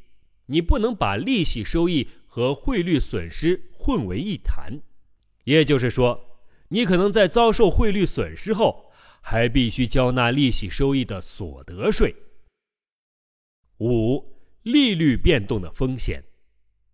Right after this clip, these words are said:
这是影响最大的风险。无论哪一种债券，都存在这一风险。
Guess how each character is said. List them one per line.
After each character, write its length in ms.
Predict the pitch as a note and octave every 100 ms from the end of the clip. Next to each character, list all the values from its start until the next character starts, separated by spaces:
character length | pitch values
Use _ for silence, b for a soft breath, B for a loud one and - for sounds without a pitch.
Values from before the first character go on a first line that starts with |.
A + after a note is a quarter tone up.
| _ _ -
这 200 | B3+ A3
是 160 | A3 D#3+
影 160 | G#3
响 260 | G3 B2 G#2+
最 320 | - F#3+ E3
大 220 | A#2 E2
的 100 | D#2+
风 260 | - G#2+ G#2+
险。 280 | - - - - - _ _ _ _ A#2
无 140 | E3+
论 280 | B3 G3 C3
哪 200 | E2+ D2
一 140 | -
种 180 | D3+ G2
债 220 | C#3 A2
券， 260 | F2+ B2 G2+ b b -
都 240 | C4+ C#4
存 220 | C4+ - A2+
在 140 | A#2
这 120 | C3+
一 140 | F#2+ F2+
风 220 | A2+ G#2+
险。 260 | - D#2